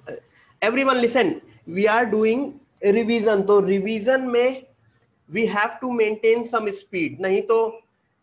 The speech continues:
मतलब one and a half lecture में quadratic equation हो ही नहीं सकता। तो, हाँ, most of the time I avoid giving answers to your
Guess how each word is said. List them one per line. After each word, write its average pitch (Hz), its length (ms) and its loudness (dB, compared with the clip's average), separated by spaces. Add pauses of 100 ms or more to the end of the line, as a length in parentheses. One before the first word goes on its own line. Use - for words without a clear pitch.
(220)
मतलब 196 420 -4 (460)
one 202 140 0
and 226 80 0
a 196 80 -4
half 202 260 -2
lecture 226 400 -4
में 226 100 -2 (120)
quadratic 202 420 -4
equation 196 400 -8
हो 180 120 -2
ही 196 80 2
नहीं 196 180 -2
सकता। 147 440 -6
तो, 170 120 -12 (680)
हाँ, 170 380 -4
most 220 300 -4
of 220 100 -6
the 220 100 -8
time 220 240 -4 (160)
I 202 80 0 (300)
avoid 202 440 -6 (840)
giving 196 360 -6 (140)
answers 208 420 -6 (100)
to 220 140 -14
your 214 140 -6